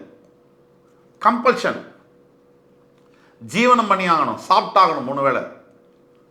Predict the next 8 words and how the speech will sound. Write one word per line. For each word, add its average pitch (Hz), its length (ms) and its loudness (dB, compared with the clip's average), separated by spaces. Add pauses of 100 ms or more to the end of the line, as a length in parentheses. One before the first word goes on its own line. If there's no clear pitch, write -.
(140)
நம்மளை 180 300 0
நம்பி 214 180 2
குடும்பம் 226 360 -2
வேற 180 140 4
இருக்கு, 104 200 -6 (400)
கடன் 208 280 0 (100)
தொல்லைகள், 180 460 -2 (1300)
பிரச்சனைகள். 175 540 -2